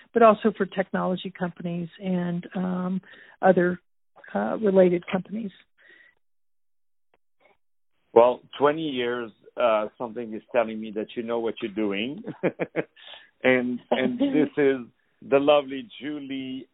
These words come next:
Speaker 2: uh, Davis, uh, the president of Beck Special Risk. So before we start to say goodbye to each other, can you tell us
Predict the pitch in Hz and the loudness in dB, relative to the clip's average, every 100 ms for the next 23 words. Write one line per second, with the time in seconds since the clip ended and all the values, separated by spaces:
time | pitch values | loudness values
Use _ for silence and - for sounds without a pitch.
0 | - 120 95 90 143 147 143 127 127 110 | -10 -10 -10 -8 -4 -2 -2 -2 -2 -2
1 | - - 107 95 107 - 147 135 139 127 | -8 -14 -12 -8 -4 4 4 4 -2 -2
2 | 127 120 113 - - 120 113 95 92 123 | -2 -4 -6 -2 6 8 8 4 -4 0
3 | 117 110 _ - 117 - 101 110 131 104 | 0 0 _ -2 0 0 -6 -2 -2 -4
4 | _ - - _ _ 175 156 151 151 196 | _ -20 -20 _ _ 2 4 2 0 0
5 | 170 175 - 160 151 147 - 147 113 127 | 0 -6 0 0 0 -4 -6 -6 -6 -4
6 | 127 127 120 127 113 123 117 113 - _ | 2 2 0 -8 -8 -6 -4 -6 -10 _
7 | _ 165 160 175 - 160 | _ -10 -8 -6 -4 -2